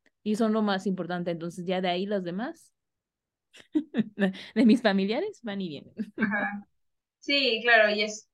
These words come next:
Speaker 2: no, y al final de cuentas seguramente tú te has dado cuenta de que si se llevan bien es por todos, no nada más porque uno intenta, sino porque todos
Speaker 1: Ya.
Speaker 2: cooperan.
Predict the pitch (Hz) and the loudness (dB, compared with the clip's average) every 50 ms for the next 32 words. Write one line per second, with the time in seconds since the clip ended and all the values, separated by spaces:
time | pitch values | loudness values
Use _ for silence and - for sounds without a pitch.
0 | _ - 294 320 311 277 247 247 262 262 262 269 302 370 370 349 311 302 - 311 | _ 2 4 4 6 6 4 2 2 2 2 2 2 2 2 2 0 0 0 0
1 | 254 247 233 226 220 220 220 220 226 220 214 - - 196 202 196 190 185 180 180 | 0 2 2 2 0 -2 -4 -6 -8 -8 -6 -2 0 2 2 2 2 0 0 -2
2 | 175 180 175 165 165 156 151 156 - - - - - - 214 196 202 208 208 226 | -4 -6 -6 -6 -8 -10 -10 -10 -14 -18 -20 -20 -14 -10 -6 -4 0 2 4 4
3 | 254 277 254 220 214 208 208 214 214 208 - - - 190 - - - 208 214 214 | 4 2 2 0 0 -2 -4 -8 -10 -10 -10 -8 -6 -6 -6 -4 -2 0 2 2
4 | 185 180 180 - - - 208 202 196 202 196 196 190 190 190 - - 196 190 - | 2 0 -4 -6 -6 -6 -4 0 2 4 4 4 2 0 -2 -4 -6 -8 -8 -6
5 | 190 190 185 185 180 180 185 - 214 220 214 202 175 170 165 - 175 170 170 170 | -6 -6 -4 -6 -6 -6 -2 0 0 0 0 0 -2 -2 -2 -4 -10 -12 -12 -12
6 | - - - - - - - 196 190 190 190 175 160 160 - - - 196 196 - | -12 -12 -12 -10 -10 -4 -2 0 2 2 2 0 -2 -4 -8 -6 -4 -4 -4 -6